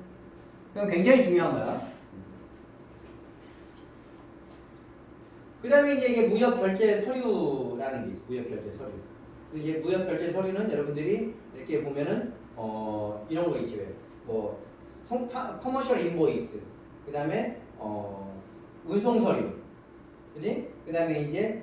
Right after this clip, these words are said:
어, 패킹 리스트. 이 중요한 서류들만 내가 이렇게 보자면 이게 이런 거야.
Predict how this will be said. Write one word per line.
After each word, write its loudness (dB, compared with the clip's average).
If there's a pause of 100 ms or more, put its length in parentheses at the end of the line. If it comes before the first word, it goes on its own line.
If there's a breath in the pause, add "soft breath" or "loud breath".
(120)
어, -4 (260 loud breath)
패킹 0
리스트. 2
이 0
중요한 2
서류들만 2
내가 2
이렇게 -4
보자면 -2 (680)
이게 -4
이런 2
거야. -2